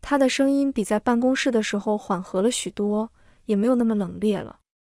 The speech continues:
这是我第一次近距离地看着裴彻工作，他的眼睛看起来恢复得很好。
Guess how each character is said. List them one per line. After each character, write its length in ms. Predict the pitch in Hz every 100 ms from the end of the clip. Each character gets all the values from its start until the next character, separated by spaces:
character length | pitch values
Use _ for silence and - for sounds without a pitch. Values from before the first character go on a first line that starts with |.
| _ _ -
这 100 | 262
是 140 | 247
我 180 | 240 208
第 180 | 202 269
一 60 |
次 180 | 285 -
近 280 | 254 285 254
距 200 | - 254
离 160 | 202 180
地 220 | 196 190
看 220 | - 220
着 40 |
裴 220 | 208 - 185
彻 160 | 214
工 240 | 196 208 208
作， 300 | 208 - - - - -
他 140 | - 240
的 60 |
眼 240 | 226 190 180
睛 180 | 202
看 220 | 214 254 220
起 100 | 190
来 180 | -
恢 200 | 202 -
复 120 | 220 214
得 120 | 208
很 200 | 208 202
好。 280 | - -